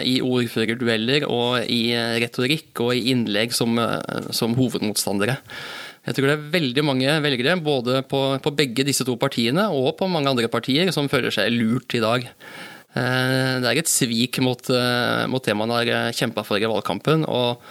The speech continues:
og, og samarbeide så til de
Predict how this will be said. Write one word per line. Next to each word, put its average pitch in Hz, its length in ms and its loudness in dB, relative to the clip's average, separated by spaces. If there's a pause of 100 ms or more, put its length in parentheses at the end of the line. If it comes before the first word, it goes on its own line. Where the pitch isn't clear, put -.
(560)
og, - 540 -2
og - 120 -6
samarbeide 107 960 -2
så 120 540 0 (180)
til 131 160 -2
de 120 180 0